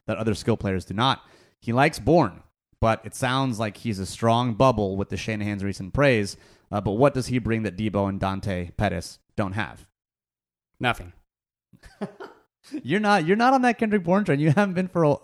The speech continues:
Speaker 1: for a long, long time.
Speaker 2: I mean, I don't think that he's, like, I don't think he's terrible or, or something, but, um, I think th-, this, this, like, idea that he is good because he, quote, like,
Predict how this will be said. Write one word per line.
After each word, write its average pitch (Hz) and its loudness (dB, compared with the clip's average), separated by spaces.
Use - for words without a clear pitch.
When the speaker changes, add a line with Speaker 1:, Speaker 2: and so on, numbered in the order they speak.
Speaker 1:
for 135 0
a 123 4
long, 170 6
long 156 2
time. 95 -2
Speaker 2:
I 160 0
mean, 214 4
I 226 6
don't 247 2
think 247 -2
that 220 0
he's, 196 -2
like, 147 2
I 170 -6
don't 226 -2
think 214 -2
he's 127 -6
terrible 165 -6
or, 131 -2
or 120 0
something, 139 -2
but, 131 2
um, 120 0
I 139 0
think 156 2
th-, 180 -10
this, 165 -2
this, 170 -4
like, 185 0
idea 180 2
that 139 0
he 151 -2
is 117 -2
good 135 -2
because 135 -2
he, 127 -4
quote, 131 -2
like, 120 -4